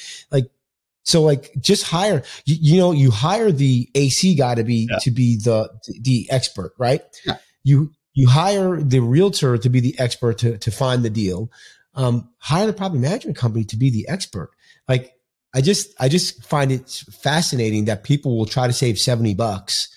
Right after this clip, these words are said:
Speaker 1: Uh, and then, of course, they don't have the, oh, you hire an insurance person to be, to make sure you have the right insurance. The property manager is the guy who makes sure your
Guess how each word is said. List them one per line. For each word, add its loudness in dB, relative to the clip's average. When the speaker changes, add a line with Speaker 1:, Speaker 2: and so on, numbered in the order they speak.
Speaker 1:
Uh, -2
and 4
then, 4
of -2
course, 0
they 0
don't 0
have -2
the, -8
oh, -4
you 4
hire 0
an 2
insurance 2
person -2
to 2
be, -4
to 0
make 2
sure 0
you 0
have -4
the -6
right -4
insurance. -2
The -4
property 0
manager 2
is -4
the -4
guy 0
who 0
makes 2
sure 0
your 2